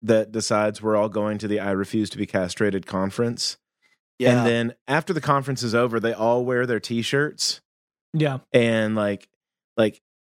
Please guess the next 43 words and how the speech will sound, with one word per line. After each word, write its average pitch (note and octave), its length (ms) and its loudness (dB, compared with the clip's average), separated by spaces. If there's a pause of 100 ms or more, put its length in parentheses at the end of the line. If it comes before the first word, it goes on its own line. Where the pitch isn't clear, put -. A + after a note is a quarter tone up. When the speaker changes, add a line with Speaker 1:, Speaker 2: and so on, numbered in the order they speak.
Speaker 1:
even C#3 480 2
Wayne B2 400 0
gets A#2+ 220 -4
talked A#2 340 -2
into A#2+ 320 -2
it. A#2+ 60 0
He C3+ 80 0
doesn't C#3+ 180 0
wanna B2 160 0
do G#2+ 240 0
it, G#2+ 40 0
but F#2 100 -8
they're A2 80 2
like, A2 80 -6
"Come - 180 2
on, D3+ 300 0
Wayne, C#3 500 0
you A2+ 160 -16
coward, C3+ 540 0
put F3+ 160 2
on D#3+ 120 0
your C#3+ 160 -2
'I C3 100 4
refuse C3 400 0
to B2 60 -8
be A#2 140 -4
castrated' B2 640 -2
T-shirt." A#2 560 0 (500)
And A#2+ 100 4
then A#2 80 2
they A#2 120 2
all B2+ 160 0
take C#3 180 -4
a A#2+ 60 -6
group A#2 320 0
photo, G#2+ 560 0 (540)
and A#2 100 4
then A2+ 100 2
they A2+ 100 2
try - 240 0
to B2+ 100 -2
get, A2 240 -2
like, G#2 300 -4